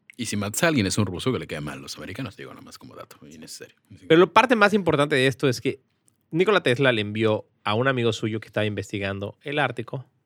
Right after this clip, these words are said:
Speaker 2: una carta en las fechas que sugiere
Speaker 1: Ujú.
Speaker 2: Preja Tunguska, diciéndole que iba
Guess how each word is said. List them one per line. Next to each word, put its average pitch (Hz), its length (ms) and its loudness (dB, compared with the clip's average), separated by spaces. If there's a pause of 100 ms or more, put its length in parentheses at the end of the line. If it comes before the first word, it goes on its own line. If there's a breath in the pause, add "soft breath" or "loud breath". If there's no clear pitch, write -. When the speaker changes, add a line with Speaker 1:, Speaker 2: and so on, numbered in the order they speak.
(200)
Speaker 2:
una 92 220 -18
carta 107 460 -6 (360)
en 98 100 -10
las 82 180 -16
fechas - 340 -6
que 104 120 -10
sugiere 101 340 -4
Speaker 1:
Ujú. 98 80 -6
Speaker 2:
Preja 110 240 0
Tunguska, 131 560 -4 (400 loud breath)
diciéndole 123 580 0
que 120 120 -8
iba 117 280 0